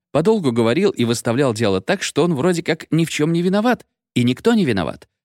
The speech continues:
Поэтому он, лично он, Антон Скачков, никого в случившемся не винит.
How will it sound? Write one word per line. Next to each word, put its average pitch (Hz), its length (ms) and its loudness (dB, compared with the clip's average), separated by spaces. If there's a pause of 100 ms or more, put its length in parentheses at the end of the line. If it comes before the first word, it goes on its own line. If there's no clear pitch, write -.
Поэтому 110 440 0
он, 190 400 0
лично 127 440 0
он, 113 440 0
Антон 135 380 0
Скачков, - 600 -4 (240)
никого 135 440 0
в - 60 -10
случившемся 185 920 -4
не 156 180 0
винит. 113 420 -6